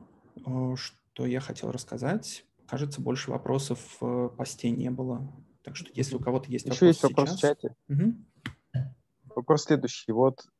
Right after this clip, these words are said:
Speaker 2: вы сейчас с Владиком изучаете гравитационные волны, а вот какое вообще практическое применение их, ну, бытовое в дальнейшем планируется, или это просто как
Speaker 1: Никакого.
Speaker 2: фундаментальная наука?
Speaker 1: <laughs> Фундаментальная наука.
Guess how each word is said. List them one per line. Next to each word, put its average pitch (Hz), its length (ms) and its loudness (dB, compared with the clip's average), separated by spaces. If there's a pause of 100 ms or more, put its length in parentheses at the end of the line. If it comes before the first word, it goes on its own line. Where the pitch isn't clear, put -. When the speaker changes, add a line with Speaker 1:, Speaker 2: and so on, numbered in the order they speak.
(120)
Speaker 2:
вы 131 160 -2
сейчас 123 340 0
с - 100 -16
Владиком 120 560 4 (140)
изучаете 127 600 4
гравитационные 127 720 4
волны, 156 340 6
а 107 120 4
вот 117 180 2
какое - 260 0
вообще 127 360 -2
практическое 120 580 0
применение 117 580 2
их, - 60 -6 (520)
ну, 123 180 0
бытовое 110 680 6 (600)
в 113 60 -12
дальнейшем 110 500 -4
планируется, 131 580 4
или 110 140 6
это 113 140 2
просто 127 400 4
как 104 220 -8
Speaker 1:
Никакого. 135 500 -2
Speaker 2:
фундаментальная 120 480 4
наука? 107 380 0 (280)
Speaker 1:
<laughs> - 280 -20
Фундаментальная 135 500 0
наука. 120 400 -4